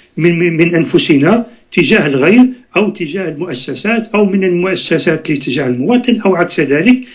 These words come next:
كل هذه العلاقات السائلة لازم أن تكون محكمة، مضبطة حسب الأخلاق، القيم، الثقافات، آه، فقه المعاملات المنشودة والمنصوصة القائمة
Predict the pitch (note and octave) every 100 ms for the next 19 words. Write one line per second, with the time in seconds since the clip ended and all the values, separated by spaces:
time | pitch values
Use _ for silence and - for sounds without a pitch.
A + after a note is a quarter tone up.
0 | - _ - B2 G3+ G3+ F3+ D#3 D3 C3+
1 | C3+ F#3+ - - E3+ D#3 D3+ G3 - -
2 | - - G3+ G#3 G3 G#3 - - A3 G#3+
3 | D#3+ - - D3+ B2+ A#2+ D3+ F3+ B2+ D#3
4 | C#3+ G#3+ A#3+ - _ _ - C#3+ A3+ F#3+
5 | D#3 G#3+ A3+ _ _ - G3+ - - G3
6 | G#3 G#3 B2+ - G3+ G3+ G3 F3+ - -
7 | - C3 - G3+ F#3+ - _ - _ -
8 | D#3 F3 - A3+ A3+ F3 E3+ D#3+ C#3+ D3+
9 | E3+ G#3 G#3+ E3 D3+ D3+ - G#3 F#3+ E3+
10 | D#3 D3 C#3 G3 F3+ D3 B2+ G3 G3+ F#3
11 | F3+ G3+